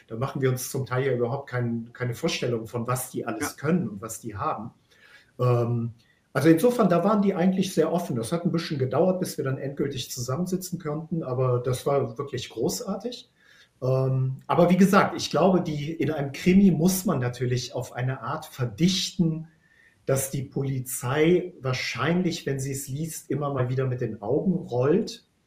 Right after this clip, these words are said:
Speaker 1: Aber da kann ich Ihnen leider nicht helfen, weil uns geht's ja nicht darum, reale Kriminalfälle zu lösen, sondern wir wollen auch einfach unterhalten und das, ähm,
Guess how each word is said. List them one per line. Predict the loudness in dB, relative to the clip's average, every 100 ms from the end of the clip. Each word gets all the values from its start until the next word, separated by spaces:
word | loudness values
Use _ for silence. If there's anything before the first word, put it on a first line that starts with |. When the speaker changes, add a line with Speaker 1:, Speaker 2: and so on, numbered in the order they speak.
| _ _ _
Speaker 1:
Aber | -2 0 2 2 2 0 -4 -6
da | -8
kann | -4 -4
ich | -4 -4
Ihnen | -4 -4
leider | -4 -6
nicht | -6 -6 -4
helfen, | -4 -4 -8 -8
weil | -8 -8 -8 -10 -18 _ _
uns | -4 -4 -2
geht's | -2 0 -2
ja |
nicht | -2 -4 -2
darum, | -2 0
reale | 0 0 0 0
Kriminalfälle | -2 -2 -2 -2 -4 -4 -8 -8
zu | -6
lösen, | -2 0 0
sondern | -2 -2
wir | -2 -2
wollen | -2 -4
auch | -6 -6
einfach | -8 -8 -8
unterhalten | -6 -6 -2 -2 -2 -4 -6
und | -4
das, | -6 -6 -4
ähm, | -2 0 -2 -6